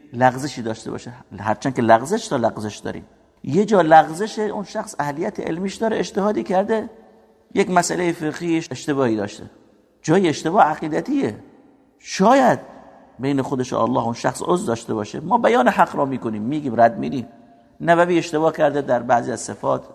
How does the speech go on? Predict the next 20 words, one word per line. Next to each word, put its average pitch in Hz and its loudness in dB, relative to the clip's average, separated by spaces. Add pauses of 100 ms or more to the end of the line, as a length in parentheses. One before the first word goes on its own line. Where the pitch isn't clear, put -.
(120)
ابن 107 -6
حجر 113 -2
هم 113 -2
همینطور، 120 -2 (540)
برخلاف 143 2
منهج 127 0
صحابه 110 -4
بوده 120 -4
در 107 -8 (480)
مسئله 120 0
قضا 120 0
و 113 0
قدر 143 2
و 175 -2
الی 180 2
آخر. 170 6 (1200)
عالمه، 156 4
شاید 139 -2
پاش 143 -4
بلغزه - -4